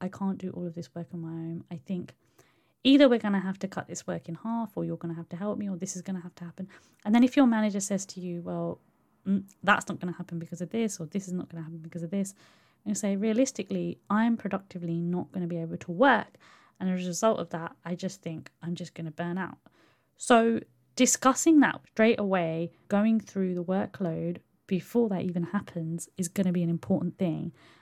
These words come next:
And that assertion that we speak about on the podcast is very important.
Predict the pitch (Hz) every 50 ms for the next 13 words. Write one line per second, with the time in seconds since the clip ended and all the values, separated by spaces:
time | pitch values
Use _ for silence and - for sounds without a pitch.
0 | _ _ - 233 247 262 - - 214 - - - 262 262 262 247 - - 175 175
1 | 165 156 156 170 - - - 196 185 175 - 175 170 165 165 - - 180 175 170
2 | - - - 180 170 - - 160 156 151 160 - - _ _ _ _ _ _ _
3 | _ _ _ - 202 180 165 - 190 175 170 175 170 170 165 - - 190 - -
4 | 165 160 -